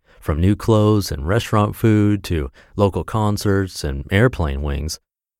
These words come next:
These images are closely guarded and selected, routinely portraying only the most exciting parts of our lives. With foolish abandon, we blame Photoshop for perpetuating unattainable images of perfection,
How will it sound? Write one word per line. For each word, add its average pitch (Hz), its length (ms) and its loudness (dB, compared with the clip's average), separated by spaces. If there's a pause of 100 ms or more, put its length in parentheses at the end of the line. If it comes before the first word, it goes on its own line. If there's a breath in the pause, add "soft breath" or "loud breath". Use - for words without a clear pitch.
These 92 160 0
images 87 320 2
are 78 100 -2
closely 87 340 -2
guarded 87 440 2
and 71 160 -4
selected, 78 580 -2
routinely 90 800 0
portraying 92 540 0
only 95 220 0
the 92 80 0
most 95 240 0
exciting 117 640 -2
parts - 260 -2
of 73 80 -4
our 71 140 -2
lives. 69 400 -4 (540)
With 104 120 0
foolish 123 360 4
abandon, 104 540 2
we 101 120 -2
blame 131 340 0
Photoshop 98 680 0
for 80 220 -2
perpetuating 82 680 -2
unattainable 82 600 -2
images 85 360 0
of 80 120 -4
perfection, 82 640 -2